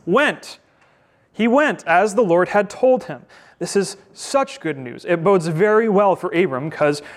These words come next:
remember last week, we talked about how high the cost of this command was. He's leaving behind the safety of, of his community and his family, whom he loves,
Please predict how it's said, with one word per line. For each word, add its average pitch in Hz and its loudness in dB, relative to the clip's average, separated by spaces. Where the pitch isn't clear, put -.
remember 170 2
last 175 0
week, 143 -2
we 175 2
talked 214 -2
about 196 0
how 196 2
high 196 2
the 196 0
cost - -2
of 143 -4
this 165 0
command 156 -2
was. 139 -2
He's 190 2
leaving 220 2
behind 175 0
the 170 2
safety 185 0
of, 196 -2
of 180 -2
his 180 0
community 156 0
and 156 0
his 185 -2
family, 160 0
whom 180 0
he 185 2
loves, 165 0